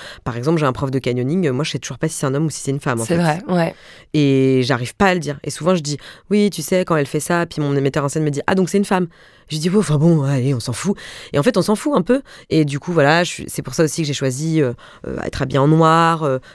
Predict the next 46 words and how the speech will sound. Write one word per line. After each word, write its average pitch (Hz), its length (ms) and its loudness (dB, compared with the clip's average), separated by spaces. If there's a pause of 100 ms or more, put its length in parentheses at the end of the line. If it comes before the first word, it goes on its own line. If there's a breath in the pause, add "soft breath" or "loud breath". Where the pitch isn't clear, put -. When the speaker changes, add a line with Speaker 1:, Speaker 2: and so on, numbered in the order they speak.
(140)
Speaker 1:
pas 147 100 4
beaucoup 147 280 -4
montrer 139 280 0
mes 143 120 2
formes 143 240 -2
sur - 160 -6
scène, 170 240 2
être 143 120 -2
vraiment 175 220 2
dans 165 160 2
un 147 80 2
truc 185 240 -2
de, 156 180 0
on 160 100 0
ne 143 40 0
sait 151 140 -6
pas 175 140 0
trop, 160 200 0
c'est 156 120 0
un 127 60 2
peu 147 120 0
un 143 80 2
corps 135 220 -2
flottant, 147 340 0
c'est - 40 -4
un 127 60 0
peu 151 100 0
une 151 120 4
masse 147 200 2
flottante 143 360 -2
comme 131 100 -2
ça, 143 140 -2
là, 135 100 0
qui - 100 -10
s'excite. 180 360 -6 (380 loud breath)
Et 135 120 0
du 131 140 -4
coup, 170 360 2
on 170 60 6
sait 170 180 2
pas 156 120 4
trop - 160 -2
ce 127 40 -2
qu'elle 139 140 4
fait, 131 200 -2
quoi. - 160 -4